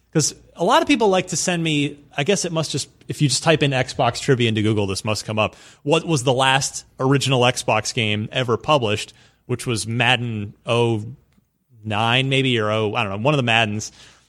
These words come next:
But here Ken tweaks it in a nice way that I think will test you guys well without being gross and unfair. What was the last non-sports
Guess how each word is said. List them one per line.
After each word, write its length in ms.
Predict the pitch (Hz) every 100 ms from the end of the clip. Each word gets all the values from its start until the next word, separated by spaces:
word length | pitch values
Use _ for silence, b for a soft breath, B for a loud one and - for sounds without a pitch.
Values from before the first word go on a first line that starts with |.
| b b -
But 120 | 160
here 260 | 220 339 220
Ken 500 | - 233 226 214 208 _
tweaks 340 | - 247 220 202
it 120 | 190
in 120 | 180
a 60 | 170
nice 320 | 175 175 -
way 320 | 170 160 156
that 140 | 151
I 40 | 135
think 220 | 156 139
will 140 | 127
test 340 | 120 143 127 -
you 80 | 120
guys 540 | 120 110 113 - - B B B
well 420 | 123 147 170 165 143
without 400 | 147 147 160 156
being 440 | 156 135 131 156 _ -
gross 360 | 117 147 143 147
and 100 | 131
unfair. 480 | 120 147 135 117 - b b b _ _ _ - _ _ _ _ _
What 220 | 135 233
was 180 | 269 214
the 120 | 185
last 500 | 190 180 180 170 - -
non-sports 1300 | 120 135 160 175 156 131 - 139 170 190 - -